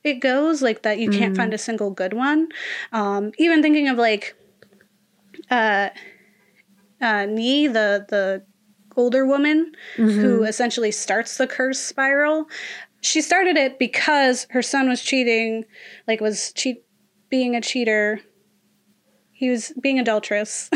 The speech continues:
Speaker 1: <laughs> with
Speaker 2: Yeah.
Speaker 1: another man's wife. But that
Speaker 2: Yeah.
Speaker 1: son that she has is the result of being raped by a man who was the previous puppet master. So it's like,
Speaker 2: Ah.
Speaker 1: she, like, it just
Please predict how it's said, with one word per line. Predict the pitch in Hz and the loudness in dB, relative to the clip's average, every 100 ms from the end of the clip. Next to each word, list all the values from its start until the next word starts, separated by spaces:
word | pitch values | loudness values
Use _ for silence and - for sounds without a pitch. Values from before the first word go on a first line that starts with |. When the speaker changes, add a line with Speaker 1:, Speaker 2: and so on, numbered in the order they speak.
| - | -2
Speaker 1:
<laughs> | - - | -2 2
with | 311 247 214 | 4 6 4
Speaker 2:
Yeah. | 185 170 185 - | 4 0 -4 -4
Speaker 1:
another | 247 247 247 262 | 0 2 2 2
man's | 240 233 | 2 0
wife. | 208 208 190 - - - - - | 0 -2 -2 -8 -16 -16 -12 -2
But | 262 | 2
that | 285 | 4
Speaker 2:
Yeah. | 170 | 4
Speaker 1:
son | 339 320 | 4 4
that | 247 | 2
she | 285 220 | 0 2
has | 240 247 320 370 - - - - | 2 2 2 0 -4 -12 -12 -6
is | 302 285 277 262 294 | 0 2 2 0 -2
the | 254 | 2
result | 254 233 254 277 | 2 2 2 2
of | 262 226 | 0 0
being | 269 240 | 0 2
raped | 240 240 226 | 0 -2 -2
by | 240 | 0
a | 233 233 | 2 2
man | 233 240 226 214 214 - _ _ _ _ - | 0 0 0 -2 -6 -10 _ _ _ _ -6
who | 269 247 | -2 0
was | 220 220 | 0 0
the | 226 | -2
previous | 220 254 247 226 220 | -2 -2 0 0 -2
puppet | - 285 277 196 | -4 -4 -2 -6
master. | 196 - - - _ _ _ _ _ | -8 -12 -18 -18 _ _ _ _ _
So | 190 | 2
it's | 190 | 4
like, | 240 170 | 4 2
Speaker 2:
Ah. | |
Speaker 1:
she, | 170 294 294 277 - _ _ - 277 | 2 2 2 0 -4 _ _ -8 -2
like, | 277 269 - _ | 0 0 -4 _
it | 311 | -2
just | 269 277 - | 2 0 -2